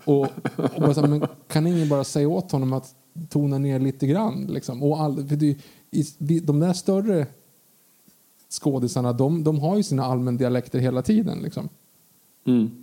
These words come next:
Speaker 1: Och där funkar
Speaker 2: Nej,
Speaker 1: det
Speaker 2: så är
Speaker 1: inte.
Speaker 2: det. Nej, Sverige har en konstig relation till dialekter, och jag tror så också vi, alltså, det är också, eh, inget filmas ju nu lite mer, men förr filmades ju ingenting i Stockholm. Stockholm var för dyrt att filma i,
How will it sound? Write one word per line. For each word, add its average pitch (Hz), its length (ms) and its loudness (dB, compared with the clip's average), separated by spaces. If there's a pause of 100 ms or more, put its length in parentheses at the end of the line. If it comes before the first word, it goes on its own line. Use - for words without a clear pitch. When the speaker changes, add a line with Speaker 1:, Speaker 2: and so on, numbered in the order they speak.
(400)
Speaker 1:
Och 143 120 2
där 151 140 2
funkar 147 280 2
Speaker 2:
Nej, 165 100 6
Speaker 1:
det 151 60 4
Speaker 2:
så 170 80 4
är 139 40 2
Speaker 1:
inte. 131 120 0
Speaker 2:
det. 139 80 -6 (760)
Nej, 160 400 2
Sverige 165 280 0
har 139 80 0
en 131 60 -2
konstig 127 300 0
relation 110 380 0
till - 180 -14
dialekter, 104 580 0 (100)
och 110 80 0
jag 107 100 -2
tror 117 140 0
så 104 120 -4
också - 220 -4
vi, 104 360 -2 (160)
alltså, 117 160 -2
det 120 80 2
är 120 40 4
också, 113 240 -2 (360)
eh, 104 200 0 (280)
inget 143 420 0
filmas 123 400 2
ju 107 240 2 (480)
nu 170 240 2
lite 139 220 0
mer, 120 160 2
men 117 120 0
förr 151 160 2
filmades 131 380 0
ju 127 40 0
ingenting 113 320 0
i 104 40 2
Stockholm. 101 360 -4
Stockholm 113 280 -2
var 104 80 -2
för 104 100 -6
dyrt 98 260 -2
att 101 120 -6
filma 95 280 -2
i, - 140 -8